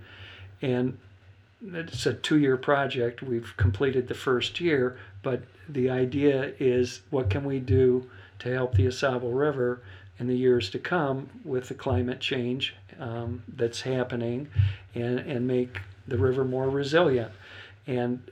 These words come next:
what comes out of this could serve as a template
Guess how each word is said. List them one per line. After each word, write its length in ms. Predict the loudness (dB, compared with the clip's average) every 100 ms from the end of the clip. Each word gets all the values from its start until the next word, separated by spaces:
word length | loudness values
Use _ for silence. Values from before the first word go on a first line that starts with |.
| -18
what 500 | -14 -6 0 0 0 -8 -20 -8
comes 320 | -4 -2 2
out 220 | 6 8
of 100 | 6
this 360 | 4 0 -2 -10 -20 -20 _
could 160 | -8 -4
serve 300 | -2 -2 -2
as 140 | -6
a 60 | -8
template 640 | -4 2 2 2 -4 -6